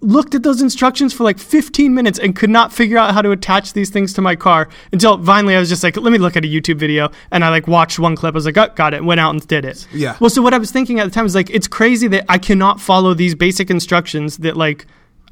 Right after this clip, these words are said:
Speaker 1: you know, I'm sure most people would be able to follow these things and get what they're talking about. But I can't do that. But, like, you know, I can design things out of whole cloth, essentially, and come up with my own solutions for them.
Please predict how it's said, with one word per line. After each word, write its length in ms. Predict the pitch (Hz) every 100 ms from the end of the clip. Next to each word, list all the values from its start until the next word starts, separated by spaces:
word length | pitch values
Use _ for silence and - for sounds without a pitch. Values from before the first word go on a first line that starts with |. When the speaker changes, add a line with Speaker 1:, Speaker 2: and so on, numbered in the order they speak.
| -
Speaker 1:
you 140 | 185 180
know, 320 | 147 147 180 -
I'm 120 | 175
sure 420 | - 190 180 156 - _ _ _ -
most 380 | 180 202 202 202
people 280 | 190 190
would 100 | 175
be 100 | 165
able 120 | 170 165
to 60 |
follow 300 | 151 151 139
these 200 | 139 135
things 280 | 143 139 143 - - - _ _
and 180 | - 165
get 140 | 143 170
what 100 | 156
they're 100 | 156
talking 300 | 151 143 139
about. 280 | 139 139 - _ _ -
But 300 | 180 170 - - _ _ -
I 80 | 180
can't 260 | 233 254
do 120 | -
that. 320 | 208 180 160 -
But, 220 | 156 196
like, 240 | 185 175 165
you 80 |
know, 180 | 196 160
I 160 | - 180
can 200 | 185 180
design 480 | 165 156 180 190 190
things 520 | 190 175 165 165 - _ _ -
out 140 | 180
of 100 | 156
whole 180 | - 185
cloth, 380 | 180 190 185 175
essentially, 720 | 156 - 143 - 147 139 151 - -
and 140 | 165 147
come 200 | 180 170
up 100 | 165
with 140 | 165
my 140 | 165
own 160 | 165 165
solutions 680 | 160 165 180 170 151 147 139
for 260 | - 143 135
them. 280 | 139 147